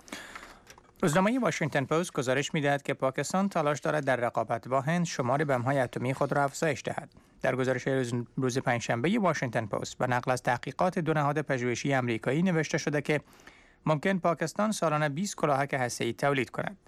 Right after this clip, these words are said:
به باور آنان احتمال دارد شمار سرگلوله‌های اتمی پاکستان در یک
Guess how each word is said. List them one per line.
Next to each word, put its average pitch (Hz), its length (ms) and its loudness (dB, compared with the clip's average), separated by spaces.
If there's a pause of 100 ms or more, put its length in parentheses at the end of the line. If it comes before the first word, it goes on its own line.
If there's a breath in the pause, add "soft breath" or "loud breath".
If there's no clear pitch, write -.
(460 loud breath)
به 127 180 4
باور 113 280 2
آنان 170 440 0
احتمال 156 400 0
دارد 143 220 2
شمار 131 480 0
سرگلوله‌های 123 680 -2
اتمی 123 440 -2
پاکستان 156 440 0
در 165 160 2
یک 185 220 -2